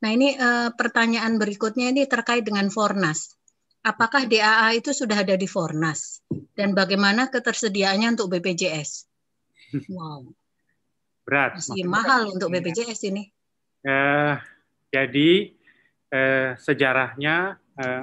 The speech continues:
Speaker 2: obat-obat, kita bahas aja lah tadi yang saya presentasikan, sofosbuvir dan daclatasvir. Obat ini tentunya sudah di-approve oleh Badan pom. Dan kedua obat ini sudah masuk di Fornas.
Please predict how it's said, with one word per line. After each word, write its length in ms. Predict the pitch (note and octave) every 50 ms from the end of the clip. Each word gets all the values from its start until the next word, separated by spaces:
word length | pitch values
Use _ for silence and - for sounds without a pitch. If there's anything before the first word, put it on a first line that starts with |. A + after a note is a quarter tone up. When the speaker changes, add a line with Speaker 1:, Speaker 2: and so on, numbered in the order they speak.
| - _
Speaker 2:
obat-obat, 560 | D3 C3+ D3+ C#3+ C#3+ D3+ C3+ D3 D3 C#3 - _ _ _ _ _ _ _ _ _ _ - - _ _ _
kita 240 | _ C#3+ C#3 D#3+ D3+
bahas 240 | C#3+ C#3+ C3 B2+
aja 240 | - C#3+ C3+ D3+ D3+
lah 80 | D3+ D3
tadi 320 | - C#3 B2 C#3 D3 C#3
yang 80 | C3 B2
saya 240 | - C3 B2 A#2+ -
presentasikan, 720 | - B2 - - A2+ A2+ A2+ - - B2 - B2+ A#2+ A2+
sofosbuvir 640 | - - A2+ - C3 - - B2 G#2+ - C#3+ C3+ B2+
dan 160 | C3 B2 A#2
daclatasvir. 720 | A#2 A2 - A#2 A2+ - A#2+ A2 - _ - A#2 A2 G#2+ - _ _ _ _ _ - - _ _ _ _ _ _ _
Obat 240 | C3 A#2 B2 - -
ini 480 | C3 C3+ D#3 F3 F#3 F#3 F#3 F3 F3+ _ _ _ _ _ _ _
tentunya 320 | - A2+ A#2+ B2 C3+ D#3
sudah 240 | D3+ D#3 C3 C3 A#2+
di-approve 400 | B2 A#2 A2 - - D3+ C#3 -
oleh 240 | C3+ B2 A#2 A#2 A2+
Badan 320 | A#2 A2 A2+ G#2+ G#2 _
pom. 240 | - A2 G#2 G2 _ _ _ _ _ _ _ _ _ _ _ _
Dan 320 | _ C#3 C#3 C3 C3+ -
kedua 480 | _ - D#3 D#3 D3 E3+ G3 G#3 G3+ E3+
obat 240 | D#3 D3 C#3 C3 C3 -
ini 400 | B2+ A#2+ A#2+ A#2 A#2 B2 C3 D3 D3+ _
sudah 400 | _ D3 C#3+ C3 D3 C#3 B2+ B2+
masuk 480 | C#3+ C#3+ D3 D#3 D3+ - - F3 - _
di 160 | C#3 C#3 C3+ C3
Fornas. 640 | _ C#3 C3+ B2+ B2+ B2+ A#2 G2+ - - - _ _